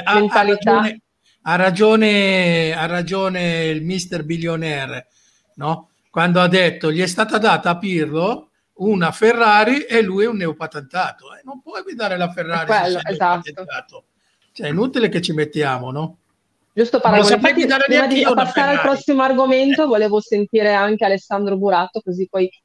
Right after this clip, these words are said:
Speaker 2: eh, parliamo anche delle altre tematiche, perché vedo che qua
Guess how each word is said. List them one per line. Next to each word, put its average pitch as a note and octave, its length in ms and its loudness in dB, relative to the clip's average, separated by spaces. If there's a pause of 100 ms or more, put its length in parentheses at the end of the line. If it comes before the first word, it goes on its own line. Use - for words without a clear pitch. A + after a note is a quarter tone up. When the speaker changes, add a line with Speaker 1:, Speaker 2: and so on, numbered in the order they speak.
(240)
Speaker 2:
eh, E3+ 240 -4
parliamo G3 380 0
anche A3 160 2
delle G3+ 160 2
altre G3+ 260 0
tematiche, G3 840 -2
perché F#3 420 -2
vedo A3 240 2
che A#3+ 180 2
qua A#3+ 520 2